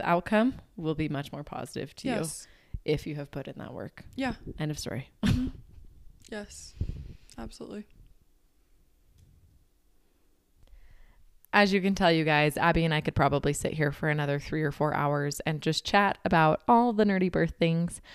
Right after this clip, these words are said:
Speaker 1: but we will cut it off here so that you don't have to deal with that. <laughs> I hope that you enjoyed her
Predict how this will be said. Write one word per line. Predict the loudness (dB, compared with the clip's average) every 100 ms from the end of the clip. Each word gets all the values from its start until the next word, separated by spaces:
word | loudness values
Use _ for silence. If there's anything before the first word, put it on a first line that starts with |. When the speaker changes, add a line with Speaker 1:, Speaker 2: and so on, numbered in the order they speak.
| -20 -20 _ 0
Speaker 1:
but | 2 2
we | 4 6 6 6 6
will | 6 6 6
cut | 6 2
it | 2
off | 0 -2
here | -6 -6 -10 -14 -4
so | 0 2
that | 2 -2
you | -4
don't | -6 -8
have | -10 -10
to | -12 -14 -18 _ _ -14
deal | -6 -4
with | -4 -4
that. | -6 -8 _ 0 2 0 0 -4
<laughs> | -6 -10 -8 -10 -4
I | 2 4
hope | 2 0 0 0 -2
that | -4
you | -2 0
enjoyed | 0 -2 0 2 2 0 -4
her | -10 -8 -4 -4 -6